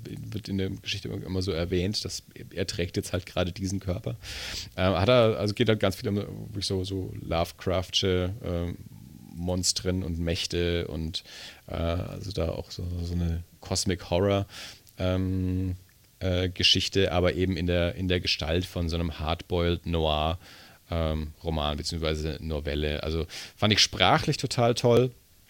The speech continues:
Also wie eine, eine sehr, sehr schöne, deskriptive Sprache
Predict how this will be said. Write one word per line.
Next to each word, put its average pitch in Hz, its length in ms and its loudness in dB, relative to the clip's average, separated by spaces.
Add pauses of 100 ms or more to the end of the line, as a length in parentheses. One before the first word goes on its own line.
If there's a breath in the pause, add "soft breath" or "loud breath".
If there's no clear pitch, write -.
(120)
Also 95 240 0
wie 101 60 2
eine, 98 180 4
eine 95 320 2
sehr, 107 240 4
sehr 131 140 0
schöne, 117 640 6 (500 loud breath)
deskriptive 120 720 0
Sprache 113 960 4